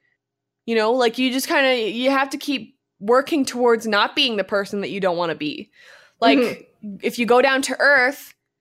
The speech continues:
Speaker 1: make a conscious effort to not be that person. If you've done so much thinking over these six years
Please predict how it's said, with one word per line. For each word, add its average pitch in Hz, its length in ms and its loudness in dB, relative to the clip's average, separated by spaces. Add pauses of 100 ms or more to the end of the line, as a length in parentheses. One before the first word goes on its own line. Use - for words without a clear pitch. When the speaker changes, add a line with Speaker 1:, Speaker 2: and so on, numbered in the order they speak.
(800)
Speaker 1:
make 226 340 0
a 285 80 2
conscious 262 640 -2
effort 220 480 -2 (160)
to 285 140 -2
not 240 360 0
be 240 140 -6
that 233 220 2
person. 214 560 -6 (120)
If 240 240 2
you've 233 360 -2
done 254 240 2
so 262 140 -4
much 226 220 -4
thinking 269 380 -4
over 185 160 -2
these 185 260 -10
six 190 280 -8
years 196 420 0